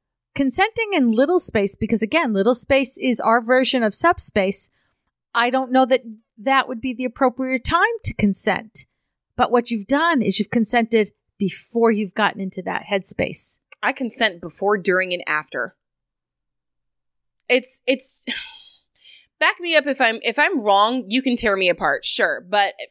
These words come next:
Speaker 2: from my experience and from the people that I have hung out with, as far, and, and like I said, I used to host littles parties and we would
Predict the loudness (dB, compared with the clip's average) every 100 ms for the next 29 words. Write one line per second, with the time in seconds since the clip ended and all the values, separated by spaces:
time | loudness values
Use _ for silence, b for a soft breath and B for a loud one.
0 | -8 -2 0 0 0 2 2 0 2 2
1 | 4 2 0 -4 -2 -2 0 -2 0 -2
2 | 0 0 2 2 0 -4 -6 -6 -4 -4
3 | -2 -4 -4 -6 _ _ _ _ _ -2
4 | -2 0 2 4 4 2 -4 -4 -4 -2
5 | -2 0 0 2 2 0 -2 0 -2 -2
6 | -2 -2 -2 0 0 2 -2 -2 -4 -2
7 | -2 0 0